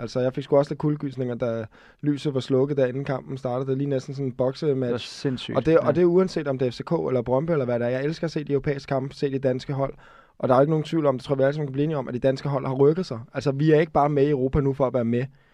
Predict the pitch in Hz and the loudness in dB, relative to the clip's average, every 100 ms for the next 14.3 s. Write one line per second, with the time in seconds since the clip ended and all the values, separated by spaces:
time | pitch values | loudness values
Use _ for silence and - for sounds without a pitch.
0 | _ _ 131 131 123 113 123 131 131 139 | _ _ 6 6 6 0 -2 6 8 8
1 | 151 135 143 139 120 - 131 127 113 113 | 6 4 2 2 0 -2 -4 -2 0 -4
2 | 110 131 - 123 - 123 135 147 123 - | -2 -4 -2 -6 -4 0 2 2 -2 -6
3 | - 123 120 107 123 127 131 139 113 - | -8 -2 -2 -2 -4 -2 0 0 -4 -8
4 | - 123 180 151 147 127 131 127 120 123 | -14 0 2 4 2 0 0 0 0 -2
5 | 113 127 135 147 139 - - _ _ - | -4 -2 -2 -2 -6 -12 -20 _ _ -4
6 | 123 120 147 - 135 131 110 127 117 113 | 2 4 4 0 -2 0 0 -2 -4 -2
7 | 117 117 117 113 117 110 117 113 - - | -2 -4 -4 -2 -2 0 -4 -4 -6 -4
8 | 120 113 120 127 123 110 117 - _ _ | -2 -2 -4 -2 0 -2 -8 -18 _ _
9 | - 123 117 - 117 165 175 170 170 151 | -6 0 0 -2 -6 0 2 2 2 2
10 | 151 175 160 131 123 - 127 123 123 123 | 2 0 -2 0 -2 -2 -6 -6 -8 -8
11 | - - 139 147 156 170 156 147 160 170 | -10 -2 -2 0 -2 -2 -2 0 0 -2
12 | 147 143 143 151 151 139 123 - 127 151 | -2 -4 -2 -2 -2 -4 -4 0 0 -2
13 | - - _ _ _ _ 127 127 127 156 | -8 -20 _ _ _ _ 0 2 2 2
14 | 151 151 | 2 2